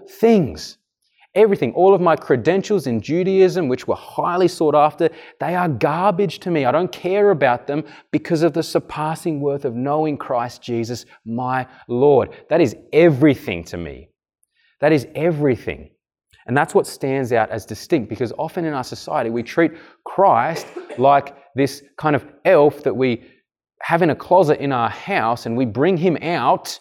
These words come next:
when we have a Bible study or when we come on a Sunday, and then through the week we just say, "Get back in there, let me live my life." And we wonder why our lives look no different to anyone else.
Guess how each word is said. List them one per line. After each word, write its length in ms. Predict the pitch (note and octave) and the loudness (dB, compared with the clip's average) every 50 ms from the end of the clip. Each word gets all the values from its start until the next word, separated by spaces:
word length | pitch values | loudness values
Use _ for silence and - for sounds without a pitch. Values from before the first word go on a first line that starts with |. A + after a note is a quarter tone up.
| _ _ _ | _ _ _
when 160 | G#2+ A#2 B2 | -8 -6 -4
we 100 | B2+ C3 | -4 -4
have 200 | B2 C3+ C3+ B2 | -4 -4 -4 -4
a 40 | C#3 | -4
Bible 460 | A2 - A#2+ C3 C#3+ D3+ C#3 C3 A#2+ | -4 -4 -2 -2 0 0 0 -2 -4
study 420 | - - - - D2 F2+ A2 C3+ | -6 -8 -12 -10 -8 -6 -4 -2
or 80 | C3+ A2 | -2 -2
when 140 | G#2+ A2+ B2+ | -2 -2 -2
we 80 | C3+ | -4
come 320 | C3 - - - C3+ C3+ C3 - - - - | -6 -6 -6 -4 -4 -4 -4 -6 -10 -12 -10
on 140 | - C#3 C#3+ | -6 -6 -6
a 40 | C#3 | -6
Sunday, 600 | - - - - E3 F#3 G3+ F3+ C#3 A2+ - A2+ | -6 -6 -4 -2 0 0 2 2 0 0 -2 -2
and 80 | A2+ A#2+ | -4 -4
then 100 | B2+ B2+ | -6 -8
through 240 | - - D#3+ E3+ E3+ | -6 -2 0 2 2
the 100 | E3+ E3 | 2 2
week 300 | D#3+ E3 C#3 C3 - C3 | 2 2 2 0 -2 -6
we 80 | C3 | -10
just 220 | B2 C#3 B2+ - - | -10 -10 -10 -8 -6
say, 100 | C#3 C3 | -6 -6
"Get 460 | A#2 A#2+ - B2 D3 - - _ _ | -6 -6 -6 -6 -6 -6 -8 _ _
back 280 | A#2+ A#2+ C#3 - - | -6 -6 -6 -6 -6
in 240 | - C3+ D#3 F3+ F3 | -2 0 0 2 2
there, 360 | B2+ G#2 F#2 F2+ G2+ B2+ D3 | 2 2 2 2 2 0 0
let 180 | B2 G2+ G#2+ A2 | -2 -4 -6 -6
me 140 | A#2+ C#3 C#3 | -6 -8 -8
live 320 | B2 A2+ A2+ A#2 C3+ C3 | -6 -4 -4 -4 -4 -4
my 140 | C#3 C3 C3+ | -8 -10 -8
life." 600 | C#3 C#3+ D#3+ F#3+ G#3 E3+ - - - - _ _ _ _ _ _ _ _ _ _ _ _ _ _ | -8 -10 -12 -12 -12 -12 -14 -16 -20 -20 _ _ _ _ _ _ _ _ _ _ _ _ _ _
And 160 | C#3 C#3 C#3 C#3 | -4 -2 0 2
we 80 | D#3 | 2
wonder 320 | C#3+ C#3 E3+ F#3 G3 E3+ C#3+ | 4 4 4 4 4 2 2
why 400 | A#2 D3+ D#3+ F#3+ C3+ F#2 F#2 G2 | 2 2 2 2 0 0 0 -2
our 100 | G2 A2 | -4 -4
lives 320 | A#2 A#2 A#2+ B2+ C3 A#2+ | -6 -6 -6 -6 -6 -6
look 160 | C3 C3+ - | -6 -6 -6
no 180 | B2+ B2 C3+ C#3 | -6 -6 -6 -4
different 460 | A2+ B2+ C3+ - - - A#2 A2+ - | -4 -4 -6 -6 -8 -12 -14 -14 -14
to 140 | - - - | -16 -12 -10
anyone 340 | A#2+ C3+ D3+ D3 D3 D3 E3 | -8 -6 -6 -4 -4 -4 -4
else. 540 | G3+ G3 G2 C#2 - - - - - _ | -4 -4 -4 -6 -10 -16 -20 -20 -20 _